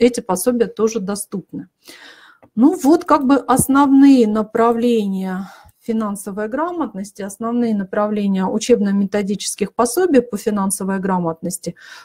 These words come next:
Попыталась, э, такой, ну, я не говорю, что это полный обзор, но вот основные направления для учителей.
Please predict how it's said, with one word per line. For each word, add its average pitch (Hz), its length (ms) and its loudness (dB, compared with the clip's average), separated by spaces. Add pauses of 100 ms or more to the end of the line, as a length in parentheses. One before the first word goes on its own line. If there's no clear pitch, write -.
(180)
Попыталась, 202 800 0
э, 180 260 -2
такой, 190 340 -6
ну, 220 360 -6 (160)
я 208 360 -6
не 214 100 0
говорю, 220 300 4
что 214 180 -4
это 175 520 -2 (120)
полный 277 420 4
обзор, 175 480 0 (320)
но 285 180 4
вот 254 240 2
основные 226 420 0
направления 226 600 0
для 196 240 -4
учителей. 269 760 -4